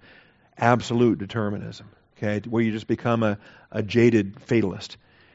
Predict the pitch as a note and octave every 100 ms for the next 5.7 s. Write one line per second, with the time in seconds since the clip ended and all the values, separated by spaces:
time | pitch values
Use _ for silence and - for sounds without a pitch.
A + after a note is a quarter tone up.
0 | _ - A#2 A2+ G#2+ A2+ - G#2 B2 G3+
1 | G#3 F#3+ _ _ _ B2+ D3 C#3+ C#3+ C#3+
2 | C3 C#3 B2 B2 B2 - C3 A2+ A#2 A2+
3 | A2+ - B2 G#2 G2+ G#2 - _ _ _
4 | _ _ A2 G#2+ A2 A2 G#2+ A2 A2 -
5 | A#2 A2+ A2 - A#2 A2+ G#2